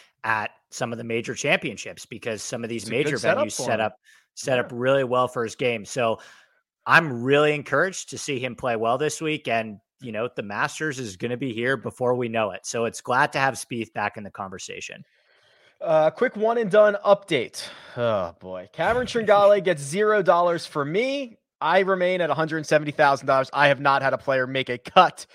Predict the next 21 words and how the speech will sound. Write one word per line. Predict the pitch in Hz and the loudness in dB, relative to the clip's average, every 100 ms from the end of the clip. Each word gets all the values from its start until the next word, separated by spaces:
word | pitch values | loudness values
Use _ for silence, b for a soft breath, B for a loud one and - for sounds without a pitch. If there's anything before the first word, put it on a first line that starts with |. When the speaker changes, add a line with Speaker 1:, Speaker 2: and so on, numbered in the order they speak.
| b b | b b
Speaker 2:
yet | - 147 143 147 | 0 2 2 0
this | 131 135 - | -8 -8 -8
year. | 127 117 113 147 | -8 -4 -4 -2
And | 175 156 147 | 0 0 -4
you | 165 247 247 247 | -8 -6 -6 -10
flipped | - 180 208 208 - | -14 -4 -4 -4 -12
from | - 180 170 143 | 0 0 0 -2
Berger | 175 208 220 226 226 | 0 0 0 0 4
on | 185 | 4
the | 165 | 2
Wednesday | 180 175 180 | -2 -2 -2
night | 170 147 | -2 -4
withdrawal | 147 - 147 196 | -8 -6 0 0
to | 208 175 | 0 -4
Matt | 160 143 - | -2 -2 -4
Fitzpatrick, | 139 - 139 151 208 | -16 -6 -4 -4 -6
which | 202 - | -6 4
was | 175 214 | 4 6
allowed. | 240 214 185 262 214 | 4 6 8 6 6
There | 190 | 2
was, | 190 | 0